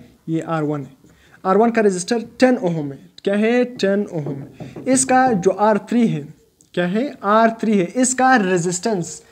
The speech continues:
इसका रेजिस्टेंस क्या है, let's suppose ट्वेंटी ओम, सही है। मैं आप, अब आपको ये कंडीशन भी बताऊंगा, ये कंडीशन सेटिस्फाई होगा।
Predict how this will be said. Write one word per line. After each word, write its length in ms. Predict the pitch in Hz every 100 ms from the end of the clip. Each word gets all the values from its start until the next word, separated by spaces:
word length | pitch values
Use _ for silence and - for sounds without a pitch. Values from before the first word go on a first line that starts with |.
| _ -
इसका 280 | 254 247 254
रेजिस्टेंस 560 | 233 196 202 - 240 233
क्या 180 | 226 226
है, 240 | 220 233 254 247 - _ _ -
let's 280 | 185 208 202
suppose 320 | 202 208 196 - _ _ _ - - _ _ - - _ _ - _ _
ट्वेंटी 400 | 160 165 156 185
ओम, 280 | 165 131 135 135 _ _ _ _ _ _ _ _ _ _ _ -
सही 240 | 180 247
है। 80 | 285 - - - - -
मैं 140 | 190
आप, 280 | 214 214 - - - -
अब 160 | 208 240
आपको 220 | 247 240
ये 100 | 247
कंडीशन 400 | 240 214 202 233
भी 80 | 226
बताऊंगा, 320 | 202 208 196
ये 160 | 185 220
कंडीशन 360 | 220 175 175 202
सेटिस्फाई 440 | - 156 - 170
होगा। 360 | 151 135 135